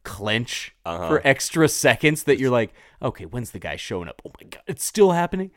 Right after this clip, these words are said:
Speaker 1: Like, but great.
Speaker 2: Oh, yeah.
Speaker 1: It
Speaker 2: But then
Speaker 1: re-, actually added some of these,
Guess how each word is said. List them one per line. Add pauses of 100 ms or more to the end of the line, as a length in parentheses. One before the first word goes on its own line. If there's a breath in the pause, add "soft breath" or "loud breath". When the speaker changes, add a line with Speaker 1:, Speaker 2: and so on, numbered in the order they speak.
(160)
Speaker 1:
Like, (600)
but
great. (220)
Speaker 2:
Oh,
yeah. (160)
Speaker 1:
It
Speaker 2:
But
then
Speaker 1:
re-,
actually
added
some
of
these,